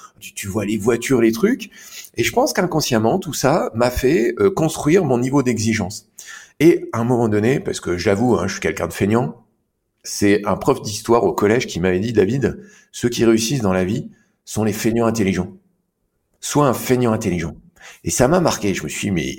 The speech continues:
il est con, pourquoi il dit ça ? » Et en fait, quand tu réfléchis, il a raison.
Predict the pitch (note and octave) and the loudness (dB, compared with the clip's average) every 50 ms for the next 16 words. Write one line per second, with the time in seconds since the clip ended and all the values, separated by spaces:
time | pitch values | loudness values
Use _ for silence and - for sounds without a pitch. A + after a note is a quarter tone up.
0 | - - _ _ _ _ - E2 D#2+ - - C#2 C2+ - - - G3+ G3+ G3 E2+ | -12 -20 _ _ _ _ -14 -10 -6 -2 -2 -2 -2 -4 -2 0 2 2 2 0
1 | E2+ - - C3+ E3+ E3 - - - - - - - - - - _ - A2 A2 | -2 0 2 2 0 0 -4 -12 -18 -18 -18 -18 -20 -20 -20 -16 _ -4 0 0
2 | A2+ A2+ A2+ A2+ D3+ - - - E2+ - - F#2 E2+ F#2 F2+ - G2 - - - | 0 2 2 0 0 0 0 -4 -4 -4 -2 -2 0 0 0 0 0 0 0 0
3 | - - D#2 - G#2 A2+ B2 D3 C#3+ - | 0 0 0 0 0 0 0 0 -2 -2